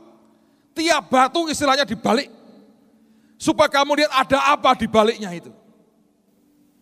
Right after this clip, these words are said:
Dan itu sebetulnya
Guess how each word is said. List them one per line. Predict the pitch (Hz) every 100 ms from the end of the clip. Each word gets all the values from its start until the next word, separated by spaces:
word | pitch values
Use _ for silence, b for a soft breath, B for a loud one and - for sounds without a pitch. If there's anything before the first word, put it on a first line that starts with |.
| _ _ _ _ _ _ _ _ _ _ _
Dan | - 113
itu | 139 - 143
sebetulnya | 139 120 117 107 95 87 - 165